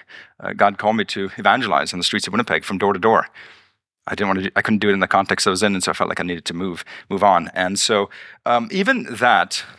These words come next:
and I won't, you know, I'm not gonna share too much on that tonight, but even from that, I learned to hear God's voice.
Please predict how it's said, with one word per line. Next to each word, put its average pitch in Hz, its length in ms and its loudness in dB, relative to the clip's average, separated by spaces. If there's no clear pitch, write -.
and 98 140 -8
I 104 40 -4
won't, 110 160 -6
you 101 100 -12
know, 101 180 -6
I'm 101 100 -14
not 104 120 -2
gonna 101 180 -10
share - 200 -6
too - 100 -12
much - 140 -8
on 101 80 -8
that 98 100 -2
tonight, 107 280 0
but 104 120 -10
even 147 260 -6
from 117 180 -4
that, 123 220 4
I 107 80 0
learned 135 300 2
to 127 60 -8
hear 131 260 -6
God's 117 240 -4
voice. - 420 -8